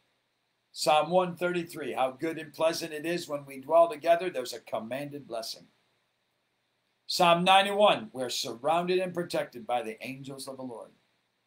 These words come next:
Psalm twenty-three, "The Lord is my shepherd." You, Lord, are my shepherd. And then Matthew chapter six,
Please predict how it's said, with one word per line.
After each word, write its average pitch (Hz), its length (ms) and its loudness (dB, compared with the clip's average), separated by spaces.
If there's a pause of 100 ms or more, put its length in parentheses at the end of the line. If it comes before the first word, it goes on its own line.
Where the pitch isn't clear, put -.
(360)
Psalm 156 380 2
twenty-three, 175 680 -6
"The 110 140 -4
Lord 147 520 -4
is 151 440 -10
my 135 420 -8
shepherd." - 540 -10 (180)
You, 151 180 -6
Lord, 101 220 -14 (140)
are 92 100 -18
my 107 180 -14
shepherd. - 280 -14 (3000)
And 123 160 -6
then 117 320 -6
Matthew 113 420 -4
chapter - 340 -8
six, - 440 -12